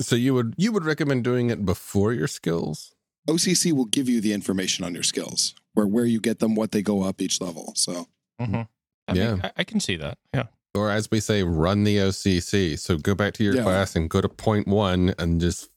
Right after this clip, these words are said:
Speaker 1: follow it all the way down.
Speaker 2: Yeah.
Speaker 1: Yeah. Look for anything that has, again, anything that you've highlighted on that sheet that I just told you to.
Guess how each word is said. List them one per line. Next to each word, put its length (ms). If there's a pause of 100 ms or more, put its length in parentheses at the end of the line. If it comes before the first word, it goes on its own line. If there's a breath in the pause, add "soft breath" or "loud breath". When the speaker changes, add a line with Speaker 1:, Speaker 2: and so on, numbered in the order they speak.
Speaker 1:
follow 260
it 80
all 140
the 80
way 160
down. 360 (680)
Speaker 2:
Yeah. 260
Speaker 1:
Yeah. 120 (180)
Look 140
for 100
anything 480
that 120
has, 760
again, 460 (120)
anything 280
that 120
you've 120
highlighted 500
on 80
that 180
sheet 260
that 120
I 60
just 200
told 200
you 100
to. 300